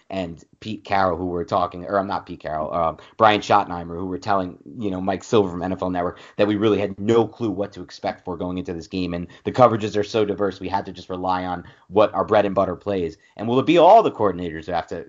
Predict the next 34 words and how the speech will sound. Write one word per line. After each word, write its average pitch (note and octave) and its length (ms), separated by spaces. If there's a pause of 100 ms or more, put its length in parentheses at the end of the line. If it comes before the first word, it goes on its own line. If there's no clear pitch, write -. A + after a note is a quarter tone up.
(100)
offensive F#2+ 380
coordinators F2+ 320
who F#2+ 80
have F2 140
to F2+ 80
result E2+ 460
to - 40
that? D#2+ 140
Who B2+ 120
knows? F3 380
I A2+ 200
think C#3 280
it's B2+ 140
definitely B2+ 340
possible A2 600 (200)
if F2+ 160
they F#2+ 140
also G#2 420
add, F2+ 260
you F2 80
know, E2 200 (240)
maybe F#2 280
another F2+ 260
player F2+ 340
in E2+ 100
Micah E2+ 220
Parsons D#2+ 500
or E2 160
another D#2+ 340
edge E2+ 360
to D#2 100
the D2+ 80
mix. D2+ 380
But E2 260